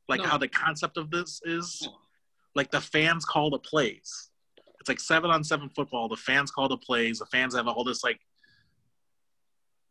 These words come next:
Speaker 1: like, have, they, they, like, make the ideas on the logos. Like, everything is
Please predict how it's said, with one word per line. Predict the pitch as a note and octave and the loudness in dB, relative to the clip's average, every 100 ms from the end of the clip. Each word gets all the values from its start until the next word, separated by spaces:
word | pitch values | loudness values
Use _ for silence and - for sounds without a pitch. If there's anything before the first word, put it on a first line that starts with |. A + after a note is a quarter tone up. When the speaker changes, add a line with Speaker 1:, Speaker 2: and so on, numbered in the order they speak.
| _ | _
Speaker 1:
like, | C3+ B2+ - _ - | 0 0 -2 _ 2
have, | C#3+ C3+ A#2+ | 4 4 0
they, | C#3+ D3 C3 | 4 4 4
they, | A#2+ C#3 C3+ A2+ | 2 2 2 0
like, | B2+ A2+ | -2 0
make | B2+ C3+ | 0 2
the | D3 | 4
ideas | C3+ C3+ C#3 | 4 4 2
on | C3 | 0
the | A2 | -2
logos. | A#2+ C#3 C#3 C3+ B2+ | 2 4 4 2 0
Like, | A2 - | -4 0
everything | D3+ D#3+ D#3 D3+ | 2 4 2 2
is | B2+ - | 0 -2